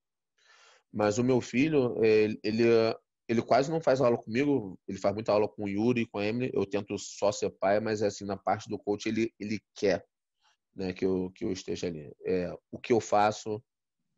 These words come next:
qual pegada, é, é tudo. E, assim, ele é muito bom seguindo instrução, muito bom seguindo instrução, é uma coisa, assim, que eu vejo, assim, eu também, assim, uma coisa, assim, que eu sempre,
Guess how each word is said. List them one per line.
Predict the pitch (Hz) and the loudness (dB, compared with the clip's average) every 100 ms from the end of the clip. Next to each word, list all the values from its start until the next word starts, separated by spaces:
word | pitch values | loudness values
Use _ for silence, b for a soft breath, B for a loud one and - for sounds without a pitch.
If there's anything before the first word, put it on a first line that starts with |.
| _ _ _ | _ _ _
qual | - 104 | 0 0
pegada, | - 98 101 104 104 104 104 | 2 2 4 4 4 2 0
é, | 101 104 - - 110 | 2 0 -2 -2 -2
é | |
tudo. | - 127 123 101 95 | 0 -2 -2 -2 -2
E, | 101 | 0
assim, | 107 107 - | 0 -2 2
ele | 139 | 4
é | 139 | 4
muito | 135 190 | 2 0
bom | 170 160 | 0 0
seguindo | 170 135 139 | 0 -2 -2
instrução, | 135 123 113 117 127 - _ _ _ | -2 -4 -2 -2 -4 -6 _ _ _
muito | 110 127 | -6 -4
bom | 120 | -4
seguindo | 113 110 | -4 -6
instrução, | - 101 107 110 117 | -6 -6 -2 0 0
é | |
uma | 107 104 | 0 0
coisa, | 113 113 | 0 2
assim, | 107 - 107 | 0 -2 -8
que | - | 2
eu | 113 107 - b b b b b _ _ | 4 4 -2 b b b b b _ _
vejo, | 117 104 123 127 123 | -8 2 4 6 4
assim, | 123 113 - | 0 -4 0
eu | 123 123 | 4 4
também, | 127 117 110 110 110 110 110 | 2 0 2 2 2 2 0
assim, | 110 - 110 104 | -2 -2 0 0
uma | 101 | 0
coisa, | - 110 | 2 2
assim, | 107 110 | 2 -4
que | 113 | -2
eu | 107 | -2
sempre, | - 117 123 120 | 0 -4 0 0